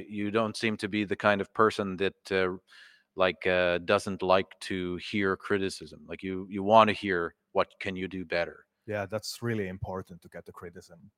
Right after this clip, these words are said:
Speaker 1: Yeah, and I, 'cause I think there's a lot of people who can't handle it.
Speaker 2: Mm-hmm.
Speaker 1: They don't like to be told that they're doing something wrong, um, even though it's, that's how you get better.
Speaker 2: You know, you just gotta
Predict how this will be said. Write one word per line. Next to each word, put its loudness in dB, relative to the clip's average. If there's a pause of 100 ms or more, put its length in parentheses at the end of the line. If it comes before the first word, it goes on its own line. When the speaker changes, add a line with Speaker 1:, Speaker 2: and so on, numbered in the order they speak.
Speaker 1:
Yeah, 2 (180)
and 0
I, -4
'cause -2
I 10
think 0
there's 2
a 4
lot 8
of 4
people 0
who 2
can't 4
handle 2
it. -20 (300)
Speaker 2:
Mm-hmm. -14
Speaker 1:
They 6
don't 4
like 6
to -4
be -2
told 0
that -2
they're 2
doing -4
something -4
wrong, 4 (580)
um, 2 (220)
even -2
though 6
it's, -6 (480)
that's 4
how 4
you -2
get -4
better. -4 (320)
Speaker 2:
You -4
know, -2
you -6
just -12
gotta -8